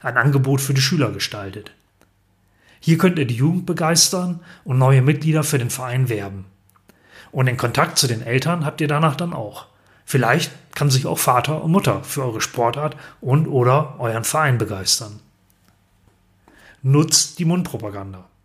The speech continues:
Nichts ist so erfolgreich wie die Mundpropaganda eines zufriedenen Mitglieds. Dies bedeutet natürlich auch, sich um die Zufriedenheit der Mit-, dies bedeutet natürlich auch,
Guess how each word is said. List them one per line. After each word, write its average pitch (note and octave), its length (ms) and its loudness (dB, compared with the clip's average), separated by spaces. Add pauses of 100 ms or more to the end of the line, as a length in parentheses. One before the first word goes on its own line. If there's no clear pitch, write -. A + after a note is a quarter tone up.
(480)
Nichts G3 400 2
ist - 140 -2
so D#3+ 80 -4
erfolgreich C3 580 -2
wie C3 60 0
die B2 80 0
Mundpropaganda G2+ 880 -6
eines A2+ 280 0
zufriedenen B2+ 540 0
Mitglieds. A2+ 640 -8 (540)
Dies C#3 200 2
bedeutet D#3 440 2
natürlich E3+ 560 -2 (240)
auch, C#3 400 2 (360)
sich C#3 240 0
um C3 120 2
die B2 80 -2
Zufriedenheit C#3+ 720 0
der B2 100 2
Mit-, B2 240 0 (760)
dies D#3+ 260 2
bedeutet B2+ 400 0
natürlich A2 380 -6
auch, B2 360 -2